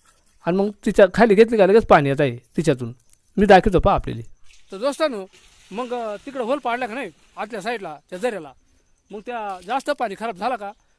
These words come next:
मग त्या ह्या नळी वाटं काढून द्यायला लागत आहे. तर चला, आता ह्या नळीला कसं पाणी येत आहे ना, ते मी आपल्याला दाखवतो आतून. हे पहा, आता ही नळी आहे ना ठेवेल, तर मग, अ, ही आता खाली काढू. खाली केली का लगेच पाणी येत आहे, कारण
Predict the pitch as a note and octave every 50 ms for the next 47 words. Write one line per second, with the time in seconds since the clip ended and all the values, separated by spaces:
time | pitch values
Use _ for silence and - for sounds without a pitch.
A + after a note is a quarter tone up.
0 | _ _ _ F3+ G#3 G#3 A3+ A3 A#3+ C#4 C#4 C4 A#3 G#3+ F#3 E3 G#3 A3+ B3 _
1 | _ - A#3 B3 C#4 C#4 A#3 G#3 F#3 E3+ E3+ F#3+ E3+ E3 D3 C3+ _ _ _ _
2 | _ _ - D#3+ - - C#4 C4+ A#3+ B3+ C4+ B3+ C4 C4+ C4+ B3 G#3+ G3 - -
3 | G#3+ C4+ A#3+ A#3 G3 F3+ F#3+ F#3+ A3+ A3+ A3 E3+ - _ _ _ G#3+ A3 A3+ A#3
4 | G#3 F3 F#3 F#3 F#3 G3+ A3+ _ _ - G#3 A3+ A#3 - A3+ A3 G3 F3 F3 -
5 | - D3+ C3+ C3 _ _ _ _ _ _ - _ _ _ _ _ _ _ _ _
6 | - - _ _ _ _ _ _ _ _ _ _ _ _ - G#3 A#3 B3 A3+ A3
7 | A#3 A#3 A3+ A3 G3+ F#3 F3 F#3 G3 F#3+ E3+ - - F#3+ G#3 D#3+ - _ _ _
8 | _ _ _ _ _ _ _ _ _ _ - - - A3 A3 A3 G#3 F#3 F#3 E3+
9 | E3+ E3 E3 - _ _ - G3+ F#3 A3+ G3 E3+ - G3+ G3+ A#3 - _ _ _
10 | _ - - G3+ A3+ F#3+ D3+ - C#3+ C3+ C3+ C3 - G3+ C4 B3 A3 G3 F3+ D3+
11 | D#3 D#3 F#3+ A3+ A#3 - - G#3 F3 D3+ D3+ D#3 F3+ E3+ D3+ - _ - - A#3+
12 | A#3+